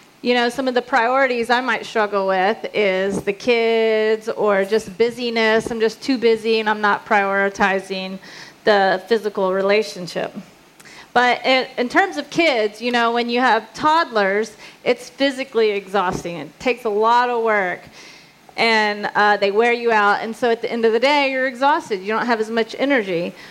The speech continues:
Well, now, here we are. We have teenagers, and with teenagers, it's like, there's no privacy. They rummage through your drawers.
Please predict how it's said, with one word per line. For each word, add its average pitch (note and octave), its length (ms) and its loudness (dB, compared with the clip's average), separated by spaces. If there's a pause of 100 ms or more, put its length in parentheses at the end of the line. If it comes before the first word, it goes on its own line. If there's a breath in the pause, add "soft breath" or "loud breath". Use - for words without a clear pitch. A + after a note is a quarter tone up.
(140 loud breath)
Well, B3+ 160 -2
now, C#4 560 2
here C4+ 200 -6
we C4 140 -2
are. A#3 460 0
We B3+ 140 -6
have B3 320 0
teenagers, A3 880 -2
and A#3+ 200 -4
with B3 140 -2
teenagers, C#4 760 0
it's B3 200 -6
like, A3+ 280 2 (500)
there's F4 300 2
no E4+ 200 0
privacy. F4+ 720 -2 (300 loud breath)
They C#4+ 120 4
rummage D4+ 520 -2
through F4+ 200 0
your E4+ 160 2
drawers. C4+ 720 2